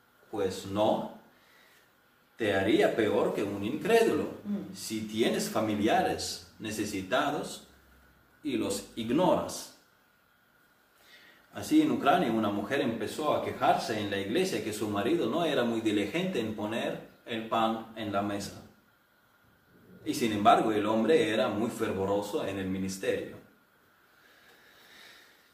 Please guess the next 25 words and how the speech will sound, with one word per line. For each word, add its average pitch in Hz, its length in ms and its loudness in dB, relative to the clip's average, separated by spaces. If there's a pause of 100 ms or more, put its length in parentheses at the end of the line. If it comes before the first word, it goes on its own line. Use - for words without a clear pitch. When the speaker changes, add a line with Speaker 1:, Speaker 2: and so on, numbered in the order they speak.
(440)
Speaker 1:
El 120 160 2
liderazgo 120 600 8
fui-, 110 160 -4
visitó 110 460 0
esta 110 220 0
familia 135 440 6
y 113 40 6
miraron 120 400 6
la 110 120 4
nevera 160 520 2 (520)
y 92 40 -20
estaba 110 340 2
vacía, - 500 -2 (520)
con 98 140 -10
una 101 160 -2
lata 113 280 4
de 101 120 -4
cristal, 117 560 -2
con 95 180 -8
un 95 80 -8
trozo 107 280 -4
de 101 100 -4
tocino 101 480 -4
salado 98 440 -4
allí. - 240 -10